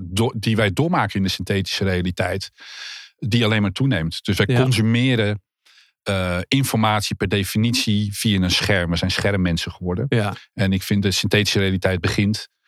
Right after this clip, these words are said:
Speaker 1: bij het scherm. Eh, dus er zit een intermediair tussen jou en de werkelijkheid. Dus iedereen die in het vak zit van schermen bouwen.
Speaker 2: Ja.
Speaker 1: Dus, eh, eh, in de I T of, eh, websites bouwen, maar, eh, sociale media, al die dingen,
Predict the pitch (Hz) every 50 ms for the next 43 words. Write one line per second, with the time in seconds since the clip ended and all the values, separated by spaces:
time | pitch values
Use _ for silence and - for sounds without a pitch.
0 | _ _ _ _ _ - 98 98 - - - - 92 85 76 76 73 - _ _
1 | _ _ _ _ - 95 90 87 87 85 85 85 - 101 92 - 101 90 110 101
2 | - 104 - - 123 120 - 113 104 104 104 98 101 98 101 104 107 98 - 98
3 | - - 95 92 101 101 101 101 98 98 98 92 92 92 101 107 _ _ _ _
4 | _ _ _ - - 92 90 87 - 85 82 - - 78 76 73 - 87 - -
5 | 120 113 107 98 95 95 92 98 104 104 87 90 87 - - 107 - - - 95
6 | 87 - - 90 - - - 98 107 131 143 123 113 143 139 143 156 170 180 -
7 | _ _ - - 123 123 139 - - _ _ _ _ _ - 82 - 87 87 82
8 | 82 82 80 90 85 82 82 80 78 82 80 82 82 82 80 78 80 - _ -
9 | - 85 87 90 98 92 90 92 107 107 95 - 135 127 120 120 123 123 117 98
10 | 85 80 - - 87 90 87 87 87 87 87 90 90 90 104 117 110 - - 117
11 | 113 107 98 - 110 107 104 101 101 104 101 98 82 80 82 80 80 - - -
12 | - - - - - - - - - - - 95 90 - 95 90 90 92 98 117
13 | 123 123 123 113 110 104 104 - 131 135 127 117 110 95 95 98 107 127 139 143